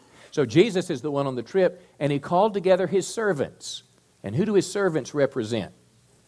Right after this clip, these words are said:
Come on, his servants represent you and I.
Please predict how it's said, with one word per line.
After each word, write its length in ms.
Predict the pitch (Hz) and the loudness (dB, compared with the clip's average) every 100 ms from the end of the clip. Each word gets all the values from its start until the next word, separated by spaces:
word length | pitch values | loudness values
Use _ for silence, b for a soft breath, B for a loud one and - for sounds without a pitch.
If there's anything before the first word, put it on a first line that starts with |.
| _ _ _ _ _ _ 151 - _ _ _ - | _ _ _ _ _ _ -20 -20 _ _ _ -2
Come 180 | 135 | 2
on, 180 | 196 135 | 4 2
his 180 | 120 - | 0 -2
servants 440 | - 185 180 110 | 2 2 2 -2
represent 560 | 147 139 151 120 160 - | 0 0 0 -4 -4 -6
you 260 | 107 143 185 | -2 2 4
and 100 | 185 | 4
I. 300 | 196 104 | 2 0